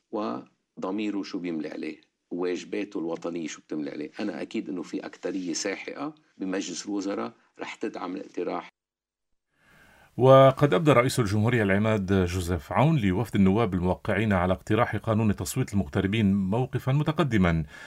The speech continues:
Speaker 2: كاشفا عن صعوبات في الاقتراع للنواب الستة.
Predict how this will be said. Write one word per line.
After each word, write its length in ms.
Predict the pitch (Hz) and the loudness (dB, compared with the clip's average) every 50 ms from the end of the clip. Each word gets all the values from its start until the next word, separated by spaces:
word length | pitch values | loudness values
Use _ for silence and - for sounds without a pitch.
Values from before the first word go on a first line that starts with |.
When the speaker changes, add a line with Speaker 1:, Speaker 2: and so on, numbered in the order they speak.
| - _ - | -20 _ 0
Speaker 2:
كاشفا 540 | - 139 139 - - 120 - - 147 156 160 | 2 2 2 2 0 -4 0 2 2 2 2
عن 180 | 147 98 101 92 | 2 2 0 -2
صعوبات 540 | - - 110 95 95 92 113 113 95 - - | 0 0 2 2 2 2 2 0 0 -2 0
في 100 | - 151 | 0 0
الاقتراع 440 | 156 151 - - 139 135 139 131 120 | 0 0 -2 -2 0 2 4 4 2
للنواب 420 | 104 92 92 90 90 123 143 139 | 2 2 0 2 4 2 4 2
الستة. 460 | 139 - - 107 - - 107 101 92 | 2 0 0 -2 -2 2 2 2 2